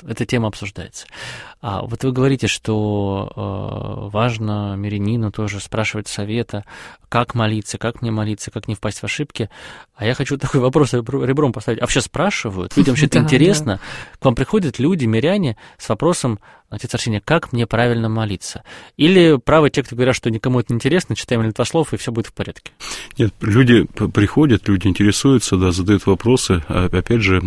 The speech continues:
Speaker 3: а, с ответом обращаешься к назиданиям от святых отцов. Вот, а, вообще, ну и самое главное помнить одно, что молитва, она даётся молящемуся. То есть, если человек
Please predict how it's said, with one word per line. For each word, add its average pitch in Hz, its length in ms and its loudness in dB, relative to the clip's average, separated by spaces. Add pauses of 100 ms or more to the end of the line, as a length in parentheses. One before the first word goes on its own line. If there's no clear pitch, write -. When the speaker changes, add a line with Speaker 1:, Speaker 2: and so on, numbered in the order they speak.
Speaker 3:
а, 87 680 0
с - 140 -6
ответом 92 420 0
обращаешься 95 680 0
к - 320 -2 (640)
назиданиям 92 840 2
от 90 140 -2
святых - 460 -4
отцов. - 440 2 (100)
Вот, 104 300 -6
а, 90 320 -2
вообще, 117 400 0 (380)
ну 123 100 4
и 117 40 2
самое 113 260 4
главное 104 240 6
помнить 101 320 2
одно, 104 200 4
что 101 160 -2
молитва, 107 340 2
она 101 100 4
даётся 98 320 2
молящемуся. - 580 0 (600)
То - 80 2
есть, - 140 0
если 98 460 4 (420)
человек 98 540 2